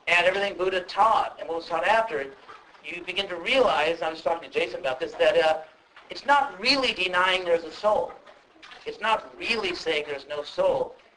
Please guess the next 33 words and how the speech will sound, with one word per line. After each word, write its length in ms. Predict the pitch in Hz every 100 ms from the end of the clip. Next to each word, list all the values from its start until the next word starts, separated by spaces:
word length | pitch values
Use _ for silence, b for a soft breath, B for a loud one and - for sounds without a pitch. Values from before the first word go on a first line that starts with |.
| _
It's 140 | 147
really 180 | 202 202
saying 320 | 175 175 170 165
something 380 | 165 156 147
else. 320 | 143 - - - _ - - - - - - _
And, 400 | 147 151 156 156
uh, 540 | 147 147 143 139 139 - - - _ _ _
sort 180 | - 156
of 60 | 135
an 80 | - - _ _ _ _ _ - - -
unusual 380 | 170 160 131 123
way 160 | 120
of 100 | 113
saying 260 | - 120 147
it, 120 | 180
but 100 | -
saying 280 | - 160 151
something 360 | - 139 135 135
else. 260 | 143 - -
So 280 | 127 127 - _ _ _
we'll 100 | 147
talk 220 | 160 151
about 180 | 143 131
that 340 | 135 131 - - _ _ _ _ _ _ _ - - _ _ -
later. 300 | 131 147 185 - _
Any 140 | 147 151
questions? 600 | 170 170 190 196 185 - _ _ _ - _ _
Or 80 | 127
are 40 |
you 180 | 120 117
all, 220 | 117 110 110 _ - _ _ -
uh, 280 | - - -
fleeing? 240 | 123 135